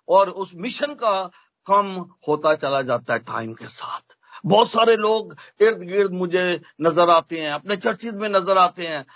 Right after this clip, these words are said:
अपने गिरदो नवा में नजर आते हैं, अपने, अपनी फैमिलीज में नजर आते हैं कि उनकी वो एक्साइटमेंट जो है वो खत्म हो चुकी है। ये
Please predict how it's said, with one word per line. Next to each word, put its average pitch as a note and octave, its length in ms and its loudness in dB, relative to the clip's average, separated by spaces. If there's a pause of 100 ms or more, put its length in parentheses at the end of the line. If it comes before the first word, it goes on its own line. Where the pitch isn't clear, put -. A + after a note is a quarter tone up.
(140)
अपने G#3 360 0 (340)
गिरदो F#3+ 340 0
नवा G#3 300 4
में A#3+ 140 -4
नजर G#3+ 280 -2
आते F#3+ 280 -2
हैं, E3 220 -6 (200)
अपने, F3+ 340 -2
अपनी F3+ 320 -8
फैमिलीज B3 420 -2
में B3+ 140 -8
नजर A3+ 260 -4
आते G3 300 2
हैं F#3 340 -6 (260)
कि A3 80 -8
उनकी C4 400 -4
वो B3+ 220 2
एक्साइटमेंट C4 800 -2
जो C4 140 0
है G3+ 340 4 (340)
वो A#3 420 4 (200)
खत्म A#3+ 320 -2
हो A#3 100 -2
चुकी A#3 380 -10
है। F3+ 160 -8 (280)
ये C4+ 300 -2